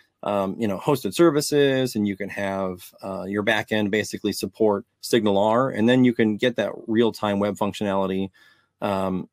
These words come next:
inside your WebAssembly-based, uh, Blazor applications. So it is an opt-in thing. Uh, it doesn't come out of the box, but if you're familiar with SignalR and you're familiar with Blazor,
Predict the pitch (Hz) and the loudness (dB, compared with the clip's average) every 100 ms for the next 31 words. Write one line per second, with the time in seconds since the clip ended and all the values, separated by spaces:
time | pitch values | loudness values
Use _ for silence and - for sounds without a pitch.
0 | _ 131 127 117 110 101 98 98 95 113 | _ 2 4 4 2 2 2 0 0 -2
1 | 101 98 98 98 90 95 90 - - - | -2 0 0 0 0 -2 -4 -8 -18 -12
2 | 90 85 - 110 101 98 92 98 - 95 | -10 -8 -2 0 0 -2 -6 -8 -6 -8
3 | - 62 - - 107 117 147 131 113 113 | -8 -14 -10 2 4 6 4 4 2 0
4 | - 110 110 - 110 110 - - - - | 0 0 2 0 -2 -2 -6 -20 -20 -20
5 | _ _ - 101 98 98 90 - 123 110 | _ _ -8 -2 0 0 -2 -6 -2 2
6 | 113 113 117 107 104 107 107 - - 117 | 2 2 2 4 4 2 2 -4 -10 2
7 | 117 101 _ _ _ - 117 - 123 127 | 2 2 _ _ _ -6 -4 0 -2 2
8 | 135 147 139 135 147 135 131 151 143 123 | 2 4 0 0 -2 0 2 2 0 0
9 | 127 123 120 113 107 107 98 113 117 143 | 2 2 4 2 0 -4 -2 0 0 0
10 | 160 170 | -2 -2